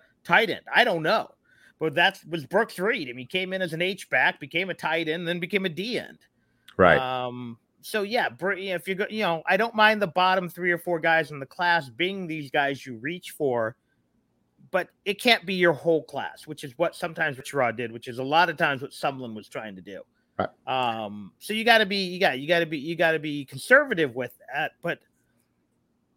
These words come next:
Speaker 1: you also can't freak out and, and write it as an indictment of recruiting because you're taking a flyer on a kid.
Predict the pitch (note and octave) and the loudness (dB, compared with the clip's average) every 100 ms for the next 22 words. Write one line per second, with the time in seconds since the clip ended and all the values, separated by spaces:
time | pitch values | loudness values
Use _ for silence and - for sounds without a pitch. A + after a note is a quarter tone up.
0 | _ - F#3 F#3 F#3 - F#3+ D#3 - G3 | _ 4 6 6 2 2 2 2 -2 0
1 | F3+ E3+ F3+ F3+ C#3+ D3+ D3 D#3+ C#3 D#3 | 0 4 4 4 2 -6 -8 -8 0 2
2 | E3 E3 C3+ C#3 C#3+ A#2 D3 D#3+ D#3 B2 | 2 0 -6 -6 -6 0 0 0 -4 -4
3 | B2 - F#3+ F3 D3 C3+ B2 C3+ C3 D#3 | -8 -6 -4 -4 -4 -6 -6 -10 -4 -4
4 | D3 B2+ - D#3+ F#3+ G3 D#3 B2 A2+ - | -4 -8 -4 0 2 4 2 0 -4 -8
5 | A#2 A2 D3 | -6 -6 -8